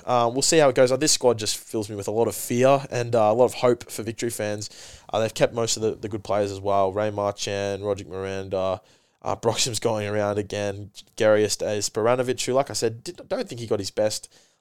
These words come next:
last season, but, um, uh, yeah, he was very good. Brimmer stays again. So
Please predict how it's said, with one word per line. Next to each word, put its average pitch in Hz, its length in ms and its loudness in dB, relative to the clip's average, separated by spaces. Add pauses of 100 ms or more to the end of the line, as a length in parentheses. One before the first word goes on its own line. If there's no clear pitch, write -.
last 113 260 4
season, 110 340 0
but, 104 200 0
um, 98 400 -2 (1080)
uh, - 120 -4
yeah, 101 140 -6
he 107 100 -4
was 104 160 -4
very 101 200 -2
good. 98 240 -8
Brimmer 110 260 -2
stays 101 400 -2
again. 98 320 -8
So 101 340 2